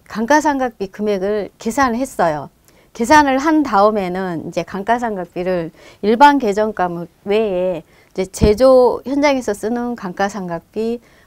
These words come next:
어, 건설 현장에서 쓰는 기계 등을 구분을 해서 각각 전표 입력을 해줘야 됩니다. 프로그램 화면에서요,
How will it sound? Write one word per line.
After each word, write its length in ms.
어, 220
건설 340
현장에서 540
쓰는 200
기계 300
등을 280
구분을 500
해서 340
각각 540
전표 320
입력을 400
해줘야 340
됩니다. 520
프로그램 460
화면에서요, 920